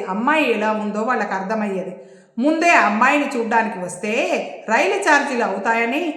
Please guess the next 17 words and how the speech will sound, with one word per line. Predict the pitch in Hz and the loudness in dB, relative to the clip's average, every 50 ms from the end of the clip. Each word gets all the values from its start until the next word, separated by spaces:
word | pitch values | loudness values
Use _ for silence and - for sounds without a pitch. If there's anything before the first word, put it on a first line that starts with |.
| - - - | -8 -12 -8
ఫోటో | - 214 214 254 320 320 | -6 -4 2 4 4 4
పంపమన్నారు. | 330 311 254 220 262 269 294 302 311 311 320 302 269 226 196 190 - - - - - - - _ _ _ _ 247 | 4 4 2 2 0 0 0 0 2 2 2 0 0 0 -2 -4 -6 -12 -14 -16 -20 -20 -20 _ _ _ _ 0
అలా | 277 311 285 240 208 190 - | 2 4 4 4 4 2 0
ఛార్జీలకు | 196 180 170 202 233 240 302 320 339 339 311 320 - | -4 -6 -4 -4 -4 -4 -4 -2 -2 0 -2 -2 0
కూడా | 285 277 262 233 | 2 4 4 4
మొహం | 220 208 196 185 220 254 247 - 269 | 4 2 0 -2 -2 -2 -4 -4 -6
చూసుకునే | 247 - - - 240 240 | -6 -6 -6 -6 -4 -2
వాళ్ళ | 226 220 202 208 208 | 0 0 0 0 -2
సంబంధం | - 208 202 208 214 226 214 208 214 214 202 185 | -2 -4 -2 -2 0 -2 -2 -2 -2 -4 -4 -4
మనకెందుకు | 185 202 220 - 269 285 277 277 277 247 | -4 -4 -4 -4 -2 -2 -2 0 0 -2
లేండి. | 214 202 202 202 202 226 240 208 160 151 - - - - - - - _ _ _ _ _ _ - | -2 -2 -2 -2 0 0 0 -2 -4 -8 -10 -14 -16 -20 -20 -20 -20 _ _ _ _ _ _ -10
"ఏమిటి?" | 170 175 180 190 214 214 247 247 254 269 277 294 330 - - - - - - - 160 | -6 -4 -4 -4 -4 -4 -6 -4 -4 0 0 0 0 -2 -4 -10 -14 -18 -20 -16 -14
"ఆ, | 156 165 170 180 185 185 190 202 226 - - - - - _ - | -10 -8 -6 -6 -6 -4 -6 -6 -8 -8 -12 -18 -20 -20 _ -6
ఏం | 202 202 233 254 254 | 0 2 2 2 2
లేదులే." | 247 220 208 208 202 208 202 196 202 202 185 160 151 - - - - - _ _ _ _ - | 0 -2 -4 -4 -4 -6 -6 -4 -4 -6 -6 -8 -10 -12 -16 -18 -20 -20 _ _ _ _ 0
"ఏం | 226 233 277 339 339 320 294 | 4 4 6 6 4 2 2
లేదులే." | 254 262 269 277 254 240 240 240 | 2 0 0 0 -2 -2 -2 -2